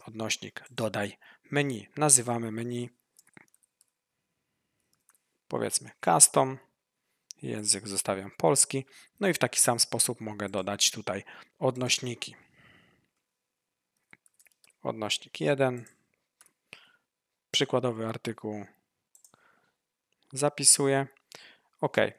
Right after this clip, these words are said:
i teraz jakbym miał więcej tych odnośników, powiedzmy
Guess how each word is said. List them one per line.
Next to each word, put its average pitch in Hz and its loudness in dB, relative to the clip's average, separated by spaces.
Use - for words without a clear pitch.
i 156 -2
teraz 147 4
jakbym 120 0
miał 113 -2
więcej 147 2
tych - -10
odnośników, 104 -6
powiedzmy - -2